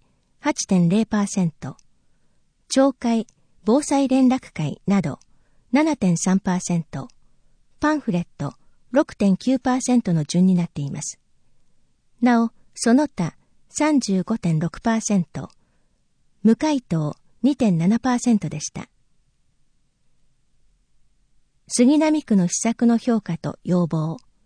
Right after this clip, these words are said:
施策の評価では、ゴミの減量と資源化の促進が二割半ば。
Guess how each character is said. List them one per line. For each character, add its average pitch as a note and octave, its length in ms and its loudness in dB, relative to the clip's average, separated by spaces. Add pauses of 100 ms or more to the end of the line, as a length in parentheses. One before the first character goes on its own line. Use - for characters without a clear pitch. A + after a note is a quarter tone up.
(840)
施 - 140 -10
策 D4+ 240 0
の D4 120 2
評 C#4+ 220 0
価 A3+ 140 -4
で G3 120 0
は、 F3+ 200 0 (480)
ゴ G#3+ 140 4
ミ C#4 120 6
の C#4+ 140 4
減 B3 260 4
量 A3+ 180 2
と - 320 -6
資 - 200 -2
源 B3+ 240 4
化 B3 100 2
の A3+ 80 2
促 - 260 -6
進 F#3 300 -2 (300)
が F#3+ 200 0 (440)
二 C4+ 120 6
割 C4+ 240 4
半 D#3 280 -2
ば。 E3 180 -8